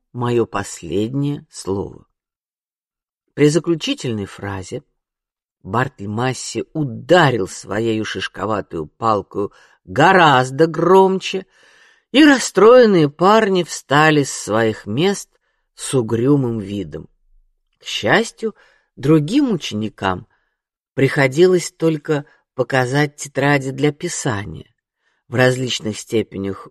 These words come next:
успеха с каракулей даровного письма и простые черты пером, хотя и они неверные,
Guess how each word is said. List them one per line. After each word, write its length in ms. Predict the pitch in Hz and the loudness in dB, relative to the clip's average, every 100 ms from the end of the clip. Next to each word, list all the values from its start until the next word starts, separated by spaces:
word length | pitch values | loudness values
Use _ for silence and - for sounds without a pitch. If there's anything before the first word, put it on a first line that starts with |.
| - | -12
успеха 720 | 110 - - 113 104 - 82 | -12 -12 -4 -2 -2 -6 -8
с 100 | - | -8
каракулей 840 | - 110 123 160 - 110 107 95 | -6 -2 0 0 0 -4 -4 -6
даровного 720 | 71 104 110 113 98 95 92 | -6 -6 -4 -4 -6 -8 -10
письма 600 | - - - 95 117 190 220 _ _ _ _ _ _ _ | -14 -16 -18 -6 -4 -4 -6 _ _ _ _ _ _ _
и 360 | 269 330 330 302 214 _ - | 4 8 8 4 -2 _ -2
простые 680 | 175 170 - - 233 262 226 | 0 0 -4 0 2 2 -2
черты 520 | - 127 123 - 190 | -4 -4 -6 -2 -2
пером, 840 | - 226 226 131 120 127 127 123 - _ _ _ _ | -2 0 0 0 2 4 2 0 -10 _ _ _ _
хотя 640 | - 117 113 - 127 120 110 | -6 -6 -4 0 4 4 2
и 260 | - 127 | -2 -2
они 320 | 131 127 127 | 0 0 -2
неверные, 1080 | 123 120 107 113 196 262 220 127 101 90 - | -4 -6 -8 -2 -2 -2 -4 -6 -6 -8 -12